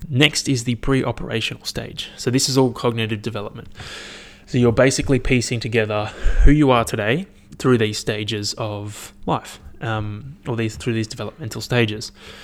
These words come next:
So pre-operational stage, this is between the ages of two and seven. The major characteristic developments are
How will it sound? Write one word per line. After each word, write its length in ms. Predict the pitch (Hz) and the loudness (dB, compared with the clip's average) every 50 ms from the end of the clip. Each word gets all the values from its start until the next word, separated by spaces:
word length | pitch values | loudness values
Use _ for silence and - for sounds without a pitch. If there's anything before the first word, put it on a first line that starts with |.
| - - - | -20 -16 -10
So 200 | - - 120 113 | -6 -4 -4 -2
pre-operational 720 | 113 - 156 147 135 120 120 123 120 113 107 - 123 110 | 0 2 4 6 6 6 4 2 0 0 0 -4 -6 -8
stage, 460 | 107 - - 113 110 110 107 - - | -6 -4 -4 -4 -4 -4 -8 -8 -4
this 240 | - 139 131 - - | -2 -2 -2 0 0
is 340 | 139 135 131 120 110 120 - | 0 0 0 0 -2 -6 -8
between 480 | - - - - 139 - - 131 120 117 | -12 -16 -8 -6 -6 -4 -2 -2 -2 0
the 80 | 113 | 0
ages 220 | 113 110 113 107 110 | 0 0 -2 -4 -4
of 120 | 107 - | -6 -2
two 240 | - - 139 170 - - | 0 2 4 4 4 2
and 180 | 139 120 110 | -2 -4 -4
seven. 440 | - - - 113 107 107 107 110 113 - - - - - - - - - - - - - - - - - - - - | -4 -4 -4 -4 -4 -6 -10 -14 -16 -18 -20 -20 -20 -20 -20 -20 -20 -20 -20 -20 -20 -20 -20 -20 -20 -20 -20 -14 -6
The 160 | 123 127 123 | -2 0 2
major 540 | 120 120 117 117 120 127 127 123 135 131 127 | 2 2 2 0 0 0 0 0 0 0 0
characteristic 800 | - - - 117 113 113 - - 117 113 110 - - - - - | -2 -6 -6 -4 -4 -4 -4 -6 -8 -8 -8 -8 -10 -10 -10 -8
developments 640 | 127 117 117 117 - 135 156 175 - - - - - - - - - - - | -6 -4 -4 -2 -2 -2 -4 -4 -4 -6 -8 -8 -10 -12 -16 -18 -18 -6 -2
are 600 | 127 123 113 113 110 110 110 110 110 107 107 107 | 0 0 2 2 0 0 0 0 0 -2 -4 -8